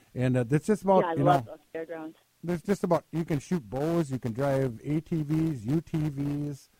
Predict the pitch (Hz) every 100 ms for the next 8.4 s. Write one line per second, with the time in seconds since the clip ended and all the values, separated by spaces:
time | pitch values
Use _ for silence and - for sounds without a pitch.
0 | _ _ _ _ 135 139 123 139 156 160
1 | 147 - 147 143 - 127 127 135 131 131
2 | - 151 156 143 135 127 127 - 131 120
3 | 113 - _ _ - 165 214 233 196 -
4 | 165 - 120 - 214 226 - 254 254 240
5 | 262 269 262 254 190 233 220 165 160 165
6 | 165 190 - - 202 170 180 - - -
7 | 170 - 240 - 202 180 98 - - 170
8 | 160 170 165